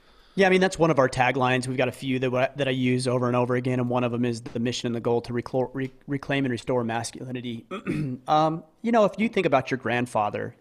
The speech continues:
generally, and I know there's exceptions to this, but if we think about generally our grandfathers, the greatest generation, these were hardened men, these were tough men, they were resilient, gritty, uh, resourceful, they were physically strong,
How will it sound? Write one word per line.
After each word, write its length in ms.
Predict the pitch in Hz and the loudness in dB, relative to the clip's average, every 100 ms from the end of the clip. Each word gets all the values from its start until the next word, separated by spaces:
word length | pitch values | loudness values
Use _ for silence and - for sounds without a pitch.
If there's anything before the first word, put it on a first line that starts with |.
| - | -4
generally, 560 | 156 165 151 110 98 113 | 0 4 2 0 -6 -4
and 100 | 127 | -2
I 60 | |
know 140 | 120 110 | -2 -2
there's 220 | 104 98 | -4 -6
exceptions 440 | - 107 - 104 | -6 -6 -6 -10
to 80 | 101 | -10
this, 140 | 107 | -10
but 100 | - | -6
if 140 | 135 165 | -2 0
we 80 | 143 | 0
think 280 | - 139 | 0 -2
about 340 | 131 117 113 107 | -2 -2 -2 -2
generally 440 | 131 135 127 113 | -2 0 0 0
our 120 | 107 | -2
grandfathers, 760 | 107 113 107 107 104 95 98 98 | -2 -4 -4 -4 -6 -6 -8 -8
the 80 | - | -2
greatest 340 | 135 127 - | 0 0 -2
generation, 680 | 123 110 107 110 - - - - - - - _ | -6 -4 -4 -6 -8 -12 -16 -20 -20 -20 -20 _
these 140 | 139 143 | -2 0
were 100 | 123 | 2
hardened 360 | 127 123 117 | 4 4 2
men, 220 | 113 117 123 | 0 -2 -2
these 160 | 123 | -4
were 100 | 98 | -8
tough 340 | - 131 123 - | -4 -2 -2 -2
men, 280 | 117 117 | -4 -4
they 100 | 117 | -4
were 80 | 110 | -6
resilient, 640 | 95 98 127 131 123 123 - | -8 -6 -2 -2 -2 -4 -8
gritty, 540 | 123 127 123 117 123 - - _ - | -4 -2 0 -2 -6 -10 -20 _ -12
uh, 140 | 113 104 | -8 -6
resourceful, 1000 | 123 123 135 135 135 - 127 120 127 - - | -4 -2 0 0 0 -4 -2 -2 -4 -8 -6
they 80 | 117 | -6
were 100 | 107 | -4
physically 460 | - 143 139 123 | -2 -2 0 -2
strong, 760 | - - 135 127 123 120 127 | -2 0 2 4 2 0 -4